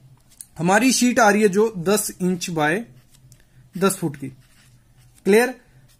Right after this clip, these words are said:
ये हम शीट बना लेते हैं पहले एक, ये शीट है हमारी, ऐसे वो है दस इंच और ऐसे वो है आठ फुट, अ, दस फुट, आठ फुट की भी आती है, दस फुट, ठीक है, सॉरी, दस फुट।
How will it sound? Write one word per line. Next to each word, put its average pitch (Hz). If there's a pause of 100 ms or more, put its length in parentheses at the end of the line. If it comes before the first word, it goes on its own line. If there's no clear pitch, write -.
(680)
ये 190
हम 175
शीट 165
बना 139
लेते 127
हैं 139
पहले 143
एक, - (920)
ये 180
शीट 147
है 139
हमारी, 131 (500)
ऐसे 185
वो 233
है 202
दस 190
इंच 254 (640)
और 185 (100)
ऐसे 190
वो 180
है 185 (100)
आठ 156
फुट, 135 (120)
अ, 160
दस 170
फुट, 135 (280)
आठ 175
फुट 196
की 220
भी 214
आती 143
है, 175
दस 165
फुट, 131 (160)
ठीक 233
है, - (460)
सॉरी, 147
दस 143
फुट। 139